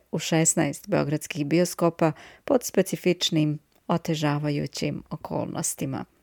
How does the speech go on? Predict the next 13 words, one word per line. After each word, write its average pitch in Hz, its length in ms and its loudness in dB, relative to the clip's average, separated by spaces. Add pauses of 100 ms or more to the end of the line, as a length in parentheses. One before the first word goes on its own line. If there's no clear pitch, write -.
(640)
Prvi 233 260 6
fest 196 500 4
hiljadu 170 420 2
devetsto 151 580 2
sedamdeset 151 760 -2
prve 175 320 4
otvoren 165 480 2
je 156 100 0
projekcijom 151 680 -2
filma 156 440 0
Meš 175 540 0 (440)
Roberta 156 680 2 (180)
Altmana. 143 580 -2